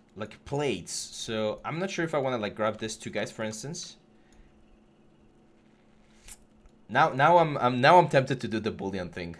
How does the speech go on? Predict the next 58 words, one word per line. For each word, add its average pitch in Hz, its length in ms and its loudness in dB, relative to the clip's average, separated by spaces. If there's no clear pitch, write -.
<laughs> - 580 -4
because 123 200 -6
I'm 127 100 0
gonna 131 160 2
show 127 140 2
you 120 120 2
a - 20 2
nice 110 200 0
little 107 160 -2
trick 104 260 -8
here. 85 180 -10
So 90 400 -6
let's 110 220 -6
do 107 100 -4
it. 85 220 -8
Let's 143 300 0
do 117 180 0
it. 85 220 -8
So 147 100 -4
I'm 180 40 -2
gonna 254 120 4
grab 247 180 2
these 208 160 2
guys, 120 280 2
and 123 140 -6
what 127 120 -2
I'm 175 100 0
gonna 233 140 -6
do 143 260 2
is - 180 -4
I'm 143 100 -4
gonna 139 180 -2
go 139 180 0
to 131 140 -8
modeling, 113 520 2
I'm 110 40 -10
gonna 123 160 -6
say 120 340 0
edit 160 280 0
mesh, 104 360 -4
and 117 160 -8
we're 113 120 -6
gonna 113 160 -6
extract 101 520 -2
them. 73 140 -14
So - 120 -8
now 135 120 2
they're 143 140 2
two 160 220 -4
pieces. 135 360 -8
They're 107 100 -8
two 147 160 -8
separate - 380 -4
pieces, - 320 -10
right? 110 200 -6
Like, 92 160 -10
two, 107 320 -6
like, 90 240 -10